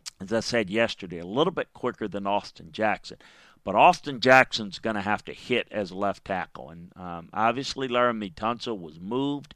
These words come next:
He's a quality starter at tackle. Austin Jackson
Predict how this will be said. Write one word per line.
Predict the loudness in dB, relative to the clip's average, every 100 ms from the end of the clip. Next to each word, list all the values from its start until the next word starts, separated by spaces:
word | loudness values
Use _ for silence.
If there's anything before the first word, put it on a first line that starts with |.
| _ _ _ _
He's | -8 -6 -8
a | -14
quality | -2 4 6 6 2 -2
starter | -2 2 2 4 2
at | 0
tackle. | 0 0 0 -6 -14 -18 _ _ _
Austin | 4 4 2 -8 -2
Jackson | 4 4 2 -4 -8 -10